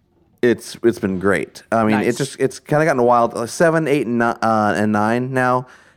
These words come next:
Speaker 1: not my favorites. Um, seven was the one that it dealt with. Uh, oh no, actually, eight was good. I liked eight a lot.
Speaker 2: Yeah.
Speaker 1: Uh, uh, seven dealt, like, strongly with Paul Walker's death, and so that was kinda, like, heavily. Um,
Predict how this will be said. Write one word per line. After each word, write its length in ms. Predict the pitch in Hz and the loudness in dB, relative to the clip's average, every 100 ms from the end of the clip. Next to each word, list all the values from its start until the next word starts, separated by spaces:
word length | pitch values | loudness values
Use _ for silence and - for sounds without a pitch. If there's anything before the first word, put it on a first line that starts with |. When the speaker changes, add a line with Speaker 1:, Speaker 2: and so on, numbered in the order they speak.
| - | -4
Speaker 1:
not 340 | 123 127 - | 0 2 0
my 140 | 117 113 | -2 0
favorites. 680 | 120 120 131 - - - - _ _ _ - | 2 2 0 -2 -10 -16 -20 _ _ _ -2
Um, 280 | 110 107 101 | 0 2 0
seven 420 | - 120 120 113 | 2 2 4 2
was 220 | 110 101 | 0 0
the 80 | 113 | 0
one 260 | 110 107 | 2 2
that 300 | 104 104 - - | 2 0 -2 -8
it 140 | 101 | -4
dealt 220 | 113 104 | 0 2
with. 260 | 104 101 - | 2 0 0
Uh, 320 | 101 92 92 - | 2 2 0 0
oh 120 | 139 | 0
no, 60 | 147 | 2
actually, 360 | 143 147 139 | 0 -2 -2
eight 180 | - 196 | 0 0
was 140 | 110 101 | -2 -2
good. 220 | 95 90 | -2 0
I 100 | 131 | 2
liked 220 | 156 - | 0 0
eight 140 | 123 107 | -2 0
a 40 | |
lot. 240 | 85 85 - 151 | 0 -2 -4 0
Speaker 2:
Yeah. 220 | 202 131 | 2 4
Speaker 1:
Uh, 180 | 110 101 - _ _ _ _ _ - | 4 2 -4 _ _ _ _ _ 0
uh, 300 | 123 110 92 - - | 2 2 -2 -10 -16
seven 520 | - 180 180 165 156 | 0 4 4 2 -2
dealt, 360 | 113 143 120 - - | 2 2 2 -2 -2
like, 220 | 117 - | -2 -2
strongly 500 | - - 131 123 120 | -12 0 2 2 2
with 220 | 107 101 | 2 0
Paul 280 | - 120 107 | 0 2 4
Walker's 420 | 104 101 110 95 | 4 2 -2 -2
death, 400 | 101 95 90 - - - - - | 0 0 0 -10 -20 -20 -14 -6
and 140 | 101 | -2
so 100 | 110 | 0
that 140 | 101 98 | 2 2
was 160 | 107 | 0
kinda, 180 | - 107 | -2 0
like, 260 | 98 95 - _ - | 0 -2 -14 _ -20
heavily. 800 | - - 113 104 98 95 87 87 - _ _ _ 104 | -14 -4 -2 0 0 0 -2 -6 -12 _ _ _ -2
Um, 540 | 98 92 90 85 | 0 0 0 -4